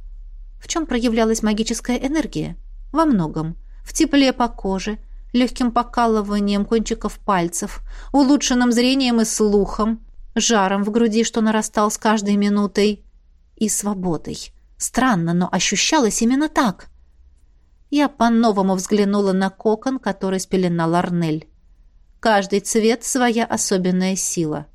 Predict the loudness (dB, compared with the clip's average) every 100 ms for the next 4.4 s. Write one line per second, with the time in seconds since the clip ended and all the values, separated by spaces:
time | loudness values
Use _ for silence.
0 | _ -6 0 0 2 2 2 2 0 0
1 | 2 2 2 2 0 -2 -2 -2 -4 -8
2 | -20 -8 0 2 4 2 -2 -4 -4 -4
3 | -4 -2 0 2 0 0 -2 -2 0 0
4 | 0 -2 -6 -18